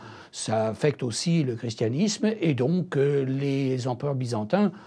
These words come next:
ont banni, euh, les images et sont donc brouillés avec les papes.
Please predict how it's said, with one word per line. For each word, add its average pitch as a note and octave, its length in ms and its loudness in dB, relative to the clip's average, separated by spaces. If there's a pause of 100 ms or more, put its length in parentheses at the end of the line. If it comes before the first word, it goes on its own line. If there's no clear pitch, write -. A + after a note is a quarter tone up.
(240)
ont G3 240 8
banni, E3+ 720 6
euh, C#3 320 2
les D3 240 4
images D3 520 4
et D3+ 80 0
sont C#3 120 -4
donc C3+ 220 2
brouillés C#3+ 500 4
avec C3+ 240 -4
les B2 80 -6
papes. - 360 -6